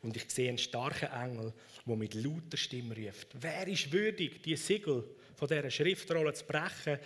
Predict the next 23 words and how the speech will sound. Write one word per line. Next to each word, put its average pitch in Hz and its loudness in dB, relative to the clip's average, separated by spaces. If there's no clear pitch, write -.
und 143 0
sie 143 -2
zu - -8
öffnen?‘ 131 -2
Aber 113 0
niemand 233 0
im 139 -2
Himmel 127 -2
oder 131 0
auf 120 -4
der - -10
Erde 160 -4
oder 113 -2
unter 160 0
der - -6
Erde 120 -8
hat - -4
die 110 -6
Schriftrolle 117 -4
können 104 -8
auftun 110 -8
und - -12
lesen. 98 -12